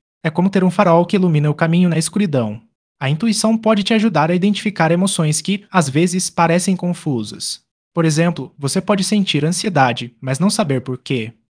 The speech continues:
A intuição pode te direcionar para a causa dessa ansiedade, ajudando você a entender melhor o que está acontecendo.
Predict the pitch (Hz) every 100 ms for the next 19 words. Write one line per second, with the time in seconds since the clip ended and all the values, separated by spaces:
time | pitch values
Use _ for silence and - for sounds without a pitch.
0 | _ - 127 143 180 190 220 226 _ -
1 | 208 196 196 165 196 190 202 180 196 202
2 | 185 185 185 180 151 165 175 - 208 202
3 | 202 139 117 110 135 _ - 190 208 170
4 | 170 170 170 190 180 196 156 151 170 143
5 | 160 175 170 170 190 185 214 202 160 -
6 | 127 107 -